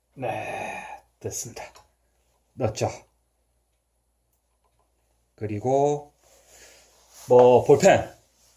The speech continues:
또는 뭐 전 영상과 같이 막대기, 짝대기, 네, 짝대기 뭐 이렇게 끈을, 스트링을 돌돌 말아서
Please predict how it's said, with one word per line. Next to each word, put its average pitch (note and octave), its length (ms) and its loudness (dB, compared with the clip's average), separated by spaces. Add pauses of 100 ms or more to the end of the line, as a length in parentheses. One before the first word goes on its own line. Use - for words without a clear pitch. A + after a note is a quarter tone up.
(280)
또는 C3+ 500 2
뭐 G#2+ 300 4
전 B2+ 180 -4
영상과 A#2 420 0
같이 B2 560 0 (720)
막대기, A#2+ 320 -2
짝대기, C3+ 520 0 (840)
네, F#2+ 260 -8 (320)
짝대기 C3 520 -2
뭐 A2+ 120 2
이렇게 A2 360 -2 (600)
끈을, A#2+ 320 2
스트링을 A#2 760 0 (400)
돌돌 A#2+ 300 0
말아서 B2 600 2